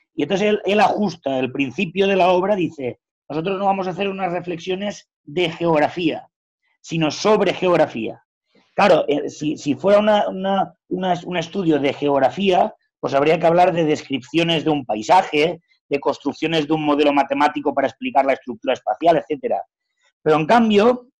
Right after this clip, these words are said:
él va a hacer sobre, y en el sobre se va a dar cuenta que este entrecruzamiento de categorías que hay dentro de la geografía, él distingue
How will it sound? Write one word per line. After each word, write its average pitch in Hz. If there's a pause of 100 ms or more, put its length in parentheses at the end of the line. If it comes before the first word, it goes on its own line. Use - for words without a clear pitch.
él 196
va 208
a -
hacer 226
sobre, 170 (540)
y 160
en 160
el 156
sobre 233 (540)
se -
va 175
a 196
dar 214
cuenta 208
que 185
este 180
entrecruzamiento 185
de 175
categorías 165
que -
hay 160
dentro 175
de 170
la 160
geografía, 160
él 139
distingue 143